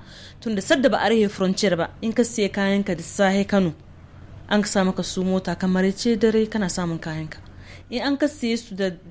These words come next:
da maraice, an ka sa maka su mota da dare, le lendemain,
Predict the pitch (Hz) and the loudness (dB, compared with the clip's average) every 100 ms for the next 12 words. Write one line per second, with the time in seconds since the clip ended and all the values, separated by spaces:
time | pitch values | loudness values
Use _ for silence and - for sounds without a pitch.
0 | - 185 190 185 185 190 226 233 254 247 | -6 -4 -2 0 -2 -2 -4 -4 -2 0
1 | 214 208 - - 208 208 208 185 156 170 | -2 -2 -6 -4 -2 -2 -2 -2 -2 -2
2 | 165 156 190 190 180 - - - - - | -2 2 2 2 -4 -16 -20 -20 -14 -2
3 | 208 214 214 214 226 240 | 0 0 -2 -2 -2 -4